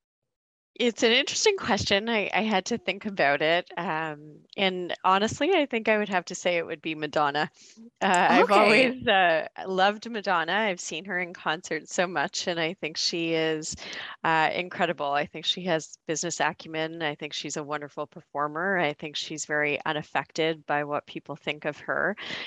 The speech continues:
Speaker 1: And I think we saw her reinvent herself throughout the course of her career, uh, and live in a very intentional way. And so I would love to kind of sit down with her and get to know her as a person.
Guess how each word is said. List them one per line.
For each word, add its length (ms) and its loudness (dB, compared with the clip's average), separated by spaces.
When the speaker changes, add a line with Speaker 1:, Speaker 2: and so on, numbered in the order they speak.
Speaker 1:
And 140 2
I 100 4
think 260 0
we 120 2
saw 320 4
her 240 0
reinvent 560 0
herself 600 2
throughout 340 -6
the 80 -10
course 480 -2
of 140 -8
her 420 0
career, 920 2
uh, 20 -4
and 280 0
live 320 -2
in 120 -6
a 100 -4
very 380 0
intentional 720 -6
way. 400 2
And 180 -6
so 220 -2
I 120 4
would 180 -4
love 180 2
to 120 -12
kind 260 -6
of 80 -6
sit 220 0
down 240 -2
with 140 -12
her 160 -4
and 100 -10
get 180 -4
to 140 -8
know 160 -2
her 300 -2
as 160 0
a 60 -4
person. 640 -4